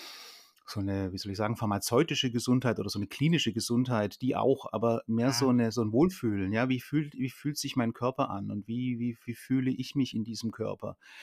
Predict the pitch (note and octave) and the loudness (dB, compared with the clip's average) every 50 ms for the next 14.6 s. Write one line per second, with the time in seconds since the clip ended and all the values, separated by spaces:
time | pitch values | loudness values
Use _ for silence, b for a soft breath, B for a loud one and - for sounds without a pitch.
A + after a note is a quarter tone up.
0 | B B B B - A2+ B2+ B2 - A2+ B2 C#3 - C3+ - - - _ - D3 | B B B B -2 0 0 0 2 2 2 2 2 0 -4 -4 -4 _ 0 0
1 | D#3 - - - C3 A#2+ A2+ A2+ A2 A2+ A#2 A#2+ C3 B2+ - - A2+ A#2 B2+ C#3+ | 0 0 2 2 4 4 4 4 4 4 2 2 2 2 2 0 2 2 2 2
2 | C3 B2+ B2 A#2 A2+ - A2+ A#2 - A#2 A2+ A2+ G#2+ - - G#2 A2 C3+ D3 C#3+ | 2 2 2 0 -2 -4 -4 -4 -4 -2 -2 -2 -2 -2 -2 0 2 4 4 4
3 | C3 A#2+ B2 A2+ G#2 A2 A#2 A2+ A#2+ - - - B2+ B2+ C3 B2+ A#2 A#2 A#2+ - | 4 4 4 2 2 2 0 0 0 -2 -4 -2 2 4 4 6 6 4 2 2
4 | - A#2 G#2+ F#2 _ _ _ - - G#2+ G#2+ A2+ A2+ A2 A2 A2 A#2 A2+ A2+ - | 2 0 0 -2 _ _ _ -10 -8 -4 -2 0 0 2 0 0 2 0 0 0
5 | - G#2 G2+ G2+ G#2 G2+ G2 - G#2 A2+ B2 - - C3+ A#2+ A2 G#2 F#2 F#2 G2 | -2 -2 0 0 0 0 -2 0 0 0 0 2 2 2 2 2 0 -2 -4 -6
6 | G2+ F2+ F2+ G#2+ G#2+ G#2 A#2+ A#2 A2 A2 G#2+ G2 G#2+ G2+ - - - G#2 A#2 B2 | -8 -10 -10 -6 -2 -2 0 0 0 0 -2 -2 -4 -6 -4 -4 -2 -2 0 2
7 | C3+ B2 A2+ A2 G2+ G2+ G#2 G2+ - C3+ C3+ - - C#3 B2 C3 B2 A#2+ - - | 2 4 2 2 2 0 0 0 2 0 2 4 4 4 4 4 2 2 2 0
8 | B2 A2+ A#2 A#2+ A#2 A2+ A2 G#2+ G2+ - - B2 C3+ C#3+ C3+ B2 B2 B2 - - | 0 2 2 2 2 2 0 0 0 0 2 4 4 6 6 6 4 4 2 2
9 | G#2 - A2+ G#2+ G#2 F#2+ - - - - _ B B B B B B B B B | 0 0 0 -2 -2 -2 -4 -6 -8 -8 _ B B B B B B B B B
10 | B B B B B B _ _ _ _ _ _ _ _ - C3 A#2 B2 A2+ G#2+ | B B B B B B _ _ _ _ _ _ _ _ -6 -2 0 2 2 4
11 | A#2+ C#3 D#3 C#3+ B2 A#2 B2+ C3+ - D3+ - - B2 B2 B2+ A#2 C3 D3 - - | 4 2 2 2 2 2 2 0 -2 -4 -4 -4 -4 -2 -2 -2 -2 -4 -6 -6
12 | G3 F#3 - - - - F#2 - - - - A2 A2 A#2 A2+ A2 A2+ A2+ G#2+ - | -8 -6 -4 -4 -6 -4 -4 -4 -4 -4 -4 -4 -4 -4 -4 -2 -4 -4 -2 0
13 | C#3 D3+ F3+ - A2+ G2+ G#2+ A2 - G#2+ - - - - A2 - B2 B2 A#2 C#3+ | 2 2 2 2 0 0 -2 -4 -6 -4 -4 -4 -4 -6 -6 -6 -6 -6 -4 -2
14 | D#3+ - - E3 E3+ F3+ G3+ G3+ G3+ G3 F#3 - | -2 -2 -2 0 0 2 2 2 0 0 -2 -6